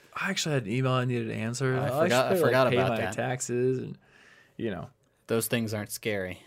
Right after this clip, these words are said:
Speaker 1: Mm-hmm. So, uh, let's try to recap it quickly here. And I'm gonna go backwards to take advantage of my short-term memory.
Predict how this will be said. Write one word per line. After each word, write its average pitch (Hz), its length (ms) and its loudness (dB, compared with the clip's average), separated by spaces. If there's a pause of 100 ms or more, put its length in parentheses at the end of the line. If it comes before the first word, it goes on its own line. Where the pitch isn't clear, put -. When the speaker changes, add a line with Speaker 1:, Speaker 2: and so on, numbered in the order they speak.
Speaker 1:
Mm-hmm. 139 200 2 (1040)
So, 135 520 8 (440)
uh, 151 120 4
let's 156 260 0
try 277 180 4
to 185 80 2
recap 123 460 -2
it - 140 -8 (520)
quickly - 460 -4
here. - 440 -12 (160)
And 117 100 -8
I'm 123 60 0
gonna 139 120 2
go 120 120 4
backwards 101 720 -2
to - 100 -12
take 107 200 -6
advantage 98 400 -6
of 104 80 -6
my 95 120 -8
short-term 104 400 -8
memory. 98 440 -6